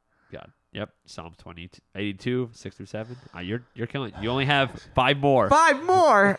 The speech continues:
Speaker 1: <laughs> You're
Speaker 2: I want this to be done.
Speaker 1: <laughs> I know. It's like, if you get one wrong, you might get fired.
Speaker 2: <laughs>
Speaker 1: "I am so credible and so influential and so relevant that I will change things."
Speaker 2: Kanye.
Speaker 1: Yeah, obviously. Jesus, God, I'm gonna say that.
Speaker 2: Okay.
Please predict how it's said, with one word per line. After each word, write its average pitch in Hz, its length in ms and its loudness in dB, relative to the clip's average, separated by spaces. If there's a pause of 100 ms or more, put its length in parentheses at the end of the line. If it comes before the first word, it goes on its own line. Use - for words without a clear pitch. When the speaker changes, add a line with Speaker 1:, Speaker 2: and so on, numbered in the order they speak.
Speaker 1:
<laughs> 214 100 -4
You're 185 180 0
Speaker 2:
I 185 40 6
want 262 220 4
this 233 140 2
to 196 80 -6
be 202 100 4
done. 220 580 4
Speaker 1:
<laughs> - 40 -2
I 208 160 2
know. 160 260 0
It's 139 160 0
like, 139 220 0 (340)
if 117 140 -2
you 165 80 0
get 202 100 0
one 180 140 2
wrong, 185 120 4
you 147 60 0
might 147 160 0
get 127 160 -4 (140)
fired. 135 520 0 (380)
Speaker 2:
<laughs> - 380 -20
Speaker 1:
"I 131 160 4 (220)
am 143 200 0
so 143 260 2
credible 131 600 2
and 107 160 -8
so 123 240 0
influential 117 600 -2
and 104 140 -8
so 117 160 0
relevant 104 500 0
that 95 100 -4
I 101 140 -2
will 98 140 -2
change 90 380 -8
things." 76 340 -18
Speaker 2:
Kanye. 71 440 -6
Speaker 1:
Yeah, 65 220 -16
obviously. - 500 -20 (360)
Jesus, - 320 -20 (140)
God, - 100 -20
I'm - 60 -20
gonna - 120 -20
say - 200 -18
that. 131 240 -10
Speaker 2:
Okay. - 260 -16